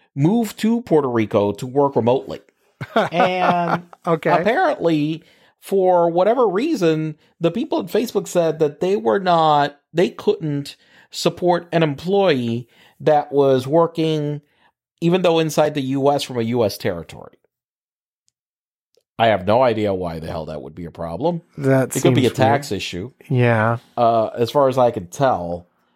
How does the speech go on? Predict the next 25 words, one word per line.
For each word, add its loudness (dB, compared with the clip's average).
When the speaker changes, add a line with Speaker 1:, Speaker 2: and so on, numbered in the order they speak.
Speaker 1:
uh, 2
it -4
could 0
be 4
a 4
health 0
benefits 0
tax 0
issue. -6
That's -10
the -2
only 2
thing -2
that -2
I 2
can -6
think -2
of 2
that, 0
why 2
that 0
would -4
be 0
an -2
issue. 0